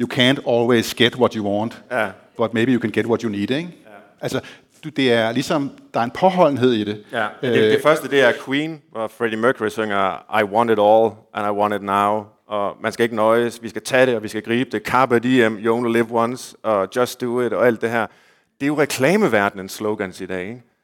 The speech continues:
Speaker 2: Det var engang et eller andet antiautoritær, øh, protestkald. Og i dag så er det det, der sælger reklamer, eller sælger varer til os gennem reklamerne. Øh, og det er jo det, altså kapitalismen er så stærk, at den indoptager selve den protest, man har ytret mod den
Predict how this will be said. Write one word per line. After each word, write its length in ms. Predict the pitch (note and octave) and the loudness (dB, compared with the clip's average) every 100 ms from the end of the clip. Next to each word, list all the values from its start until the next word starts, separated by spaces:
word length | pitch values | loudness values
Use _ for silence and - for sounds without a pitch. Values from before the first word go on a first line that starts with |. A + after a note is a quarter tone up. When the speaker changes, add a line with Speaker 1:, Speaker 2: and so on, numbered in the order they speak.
| _ _ _ | _ _ _
Speaker 2:
Det 80 | D#3 | -8
var 100 | E3+ | -6
engang 380 | D3 D3+ F3+ F3+ - _ _ - | -2 0 0 -2 -12 _ _ -12
et 100 | D#3 | -4
eller 140 | D3 | -2
andet 220 | C#3 D3 C#3 | 0 0 0
antiautoritær, 1080 | E3 E3+ D3 A#2+ A2+ A2+ G#2+ - B2 G#2 F#2 F#2 _ _ | -2 -2 0 0 -2 -6 -6 -2 -2 -2 -6 -16 _ _
øh, 500 | A#2+ A2 G#2 G#2 G2+ | -6 -4 -4 -4 -6
protestkald. 880 | G2 B2+ - - F3+ - - F#2+ G2 - _ _ _ _ _ _ - | -8 -10 -6 -4 -4 -6 -6 -4 -6 -8 _ _ _ _ _ _ -10
Og 80 | |
i 20 | B2 | 2
dag 220 | D#3 D3 | 4 4
så 100 | D3+ | 4
er 40 | |
det 100 | C3 | 2
det, 100 | C#3 | 0
der 60 | C#3+ | 0
sælger 280 | - A#2 G#2 | 2 2 2
reklamer, 500 | G#2+ B2+ C#3+ E3 G2+ _ | 0 0 0 -2 -8 _
eller 160 | A#2+ G2 | -6 -4
sælger 260 | A#2 A2 | -2 0
varer 300 | G2+ A#2 D3+ | 2 2 2
til 180 | D3 G2+ | -2 -4
os 140 | G2+ - | -6 -2
gennem 180 | D3+ | -4
reklamerne. 540 | A2 F#2 G2 G#2+ G#2 F2 _ _ _ _ _ - | -4 -6 -6 -6 -8 -10 _ _ _ _ _ -2
Øh, 80 | A#2+ A2 G#2 G2 | 0 2 2 0
og 80 | A2+ | -2
det 20 | |
er 180 | B2+ E3+ | 2 4
jo 40 | |
det, 80 | F#3 - | 2 -2
altså 160 | A#2+ | -8
kapitalismen 580 | - C#3 A#2+ C3+ G3 C#3+ | 0 0 2 0 0 0
er 60 | C#3 | 0
så 120 | D3+ | -2
stærk, 400 | C#3 C#3 D#3+ F#3+ | -2 0 0 0
at 120 | A#2 | 0
den 160 | C#3 C#3+ | 0 2
indoptager 580 | E3 G3 D#3+ - B2 A2+ | 0 2 2 2 0 2
selve 340 | A2 D#3 E3 E3 | 0 0 0 2
den 160 | D3 | 0
protest, 640 | - A#2+ - - G#3 - | -2 -10 -6 -2 -2 -2
man 160 | A#2 A#2 | -8 -2
har 100 | A#2 | 0
ytret 320 | D#3 D#3+ A#2 | -2 -2 -2
mod 240 | B2 E3 B2+ | 2 2 2
den 180 | A2+ | -4